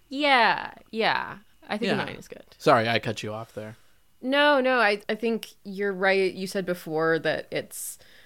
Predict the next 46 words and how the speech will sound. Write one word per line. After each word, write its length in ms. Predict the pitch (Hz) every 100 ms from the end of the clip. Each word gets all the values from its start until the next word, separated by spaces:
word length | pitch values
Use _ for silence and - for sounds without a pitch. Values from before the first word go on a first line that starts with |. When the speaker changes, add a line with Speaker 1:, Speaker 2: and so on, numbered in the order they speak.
| - -
Speaker 1:
not 460 | 190 180 160 - -
a 40 |
happy 440 | - 151 156 160 -
ending. 560 | 160 156 165 156 160
It's 160 | 147 -
a 40 |
much 220 | 170 165 -
more 120 | 170
Sondheim 560 | - 147 - 151 143 - - 160
Into 220 | 165 147
the 100 | 165 151
Woods 280 | 160 143
style 720 | - - 151 156 147 143 147 -
Speaker 2:
Mm-hmm. 80 | 151
Speaker 1:
ending, 360 | 147 143 143
which 140 | 170 262
I 80 |
think 160 | 269 302
is 80 | 311
also 240 | 247 233
a 20 |
bold 280 | 196 185 175
choice 320 | - 165 165
for 140 | - 160
a 60 |
musical 340 | 156 170 175 147
episode. 680 | 143 - - - - - -
Speaker 2:
Mm-hmm. 280 | 127 147 165
Speaker 1:
I 60 | 170
think 240 | 185 180
most 280 | 170 165 -
musical 320 | 160 170 180
episodes 440 | 151 - 135 147 -
go 160 | 147
for 240 | - 170 143 139 - -
a, 80 | 165
a 40 |
big 280 | 160 147 151
happy 360 | - 143 - 147
finish. 720 | 170 165 127 180 - - - - - -
Speaker 2:
Yeah. 180 | 131 113 110 - - -
Speaker 1:
Um, 360 | 156 147 147 156 -
anyway, 300 | 180 147 147 - -
but 100 | 196
yeah, 160 | 170 160
nine. 320 | 190 180 180